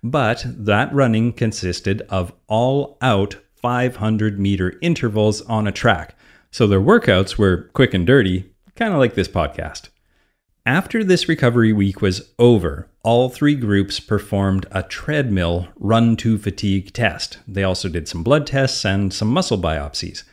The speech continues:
And the results went like this. The did nothing but relax for a week group improved by three percent. The runners who logged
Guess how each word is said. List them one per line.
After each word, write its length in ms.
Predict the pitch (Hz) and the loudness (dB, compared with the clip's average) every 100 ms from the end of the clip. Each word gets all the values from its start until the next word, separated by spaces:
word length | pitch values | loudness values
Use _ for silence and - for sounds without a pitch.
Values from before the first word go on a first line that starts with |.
| _ _ - | _ _ -6
And 120 | 95 | -2
the 40 | 90 | 0
results 560 | 92 135 147 - - - | 2 2 2 -2 -10 -4
went 180 | 107 90 | -4 -2
like 200 | 90 - | -4 -6
this. 320 | 78 - - _ _ _ - | -10 -10 -18 _ _ _ -6
The 420 | 110 101 98 101 - | 2 4 4 0 0
did 240 | 170 135 | 2 4
nothing 500 | 110 110 147 - 113 | 2 2 2 2 2
but 180 | 101 80 | 2 0
relax 440 | 87 90 175 202 - | -2 -2 -2 -4 -2
for 180 | 110 | 0
a 60 | 95 | 2
week 380 | 90 90 - 117 | 0 -2 -6 -8
group 420 | - 85 104 - 139 _ | -4 -2 -2 -4 -8 _
improved 720 | 127 131 139 - 107 107 - | 0 2 2 0 0 0 -2
by 160 | 98 95 | -2 -2
three 280 | - 95 92 | -2 -2 -2
percent. 520 | 101 90 95 78 - _ _ _ _ - | -4 -6 -6 -8 -12 _ _ _ _ -4
The 100 | 92 | 0
runners 460 | 123 156 127 143 | 2 4 2 2
who 120 | - 101 | 0 0
logged 400 | 95 90 95 | 2 0 -2